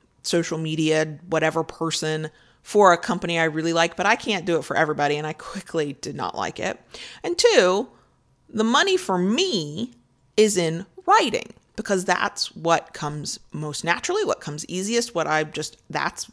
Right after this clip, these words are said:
where my talent lies. It's where my skill lies. But at the time, I was completely new. I'd never even done it as a side hustle. I didn't know it was an option as a side hustle. Quite frankly, up until that point, I'd been a single mom of two for a few years, just trying to keep my head above water.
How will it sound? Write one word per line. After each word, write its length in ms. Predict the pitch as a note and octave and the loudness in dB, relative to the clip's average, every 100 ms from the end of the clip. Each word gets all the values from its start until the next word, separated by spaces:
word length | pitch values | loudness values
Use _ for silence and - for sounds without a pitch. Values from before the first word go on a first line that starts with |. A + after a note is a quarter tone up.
| D3+ | -10
where 200 | D#3 D#3+ | -2 0
my 200 | D#3+ E3 | 2 2
talent 460 | F3 - C4 F#3+ D3+ | 2 0 0 0 -2
lies. 380 | F#2 - - - | -8 -8 -10 -14
It's 100 | - | -14
where 60 | A#2+ | -8
my 140 | E3 | -4
skill 500 | F3+ - - C4+ G#3+ | -4 -4 -2 2 2
lies. 400 | A#2+ - - - _ _ _ - - - - - - _ _ - | 0 -6 -6 -10 _ _ _ -20 -20 -20 -20 -20 -20 _ _ 2
But 80 | |
at 120 | A#3 G#3 | 2 2
the 80 | |
time, 800 | A3 - G#4+ B4+ G4 F#3+ F3+ G3+ - | -6 -4 0 2 2 0 -2 -6 -6
I 80 | E3 | -6
was 160 | D#3+ - - | -6 -12 -16
completely 500 | - F3 - C4+ E4+ | -6 -6 -4 -6 -4
new. 300 | F4 G3+ F3 | 0 2 2
I'd 160 | F3 E3+ | 0 -2
never 380 | E3+ F3+ A#3 C#4+ | 0 0 0 -4
even 300 | - B3 B3 | -6 -2 0
done 160 | G#3+ G3+ | 0 0
it 80 | G3+ | -2
as 140 | G3+ | -4
a 60 | F#3 | -4
side 260 | F#3+ F3+ | -2 0
hustle. 260 | A3 A3 C#4 | 0 -2 0
I 80 | G3+ | 0
didn't 300 | F3 D#3+ D#3+ | 0 -2 -4
know 100 | D#3 | -6
it 60 | |
was 160 | - D#3 | -8 -10
an 100 | D#3 - | -12 0
option 380 | - G3+ G#3+ A3+ | 4 4 2 -2
as 160 | A3+ | -2
a 60 | A3+ | -2
side 260 | - D#3+ | -2 -2
hustle. 260 | B3 A#3+ C4+ | -2 -6 -6
Quite 280 | C4 F3 - | -6 -6 -4
frankly, 340 | G3 A3+ B3 | -6 -6 -4
up 100 | G3+ | -4
until 140 | E3 D#3+ | -6 -4
that 160 | F#3 | -4
point, 180 | - B3 | -4 -4
I'd 80 | G3+ | -4
been 120 | F3 | -4
a 80 | E3 | -6
single 280 | - G3+ G3+ | -6 -4 0
mom 360 | G3 G#3 A#3+ - - - | 0 0 -2 -6 -20 -12
of 160 | D#3+ - | -10 -6
two 280 | - A#3 | -2 -2
for 160 | C4 F#3+ | 0 0
a 40 | |
few 220 | E3 - F#3 | 0 -2 -6
years, 400 | F#3+ A#3 B3 - | -2 -2 -2 -4
just 340 | - G#3+ G#3+ | -4 -2 -2
trying 140 | G#3 | -4
to 60 | G3 | -4
keep 160 | G3+ - | -4 -6
my 160 | C#3+ | -8
head 240 | D3 - F#3+ | -6 -2 0
above 260 | G3+ A#3+ | 0 -2
water. 380 | A#3+ B3+ C4+ C4 | 0 0 0 -2